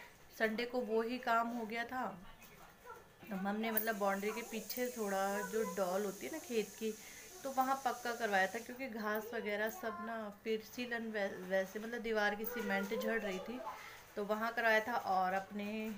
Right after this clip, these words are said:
अपने बरा-, मतलब घर के बरामदे के पीछे जो गैलरी होती है ना, वहाँ भी सीमेंट करवाया था, क्योंकि वहाँ पानी अटकता था।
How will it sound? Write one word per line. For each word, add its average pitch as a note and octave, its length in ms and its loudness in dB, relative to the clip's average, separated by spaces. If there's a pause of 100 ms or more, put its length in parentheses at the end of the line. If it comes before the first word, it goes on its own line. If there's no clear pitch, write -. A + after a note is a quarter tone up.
(240)
अपने - 260 0
बरा-, G3 300 4
मतलब G#3 480 -2 (140)
घर G3+ 140 2
के A3+ 280 -2 (760)
बरामदे A3+ 560 6
के C#4+ 140 -4
पीछे C4 500 -4
जो C4+ 140 0
गैलरी G3+ 420 6
होती G#3 200 -4
है - 60 -10
ना, C#4+ 200 -2
वहाँ A3+ 300 2
भी C4 120 -4
सीमेंट G3 420 -2
करवाया F#3 360 4
था, B3 120 -4
क्योंकि A#3+ 300 -6
वहाँ A3 360 -2
पानी G#3+ 240 4
अटकता F#3+ 440 -2
था। G#3+ 220 -6